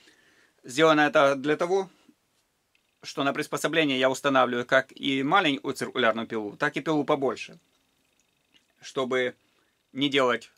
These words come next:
два ящика, то в то время, когда я использую маленькую пилу, я на стол ложу ещё одну накладку, также из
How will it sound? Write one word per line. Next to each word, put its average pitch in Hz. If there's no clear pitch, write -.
два 147
ящика, 117
то 151
в -
то 156
время, 143
когда 131
я 131
использую 143
маленькую 156
пилу, 107
я 151
на 139
стол 147
ложу 131
ещё 147
одну 131
накладку, 139
также 123
из -